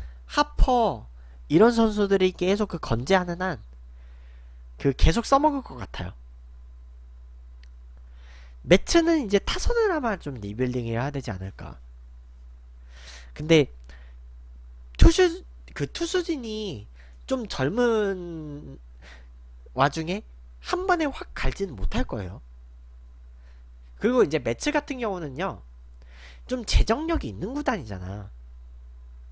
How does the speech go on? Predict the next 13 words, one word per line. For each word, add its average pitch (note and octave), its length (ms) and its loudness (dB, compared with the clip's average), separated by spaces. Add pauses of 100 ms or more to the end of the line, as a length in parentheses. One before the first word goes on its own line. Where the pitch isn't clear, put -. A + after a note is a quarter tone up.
(100)
영구지가 A3 500 2
뉴욕이잖아요. A#2 840 -4 (1080)
그래가지고 G3+ 680 -2 (880)
매츠 - 320 0
같은 D4 320 -2
경우는 A#3 340 -2 (1160)
완전 G#3 520 0
전면 G3+ 460 6
리빌딩이라기보다는 C3 1120 -4 (320)
유망주 G3+ 500 0
올릴 D3+ 480 0
애들은 F3+ 520 -4
올리고 G#2 640 0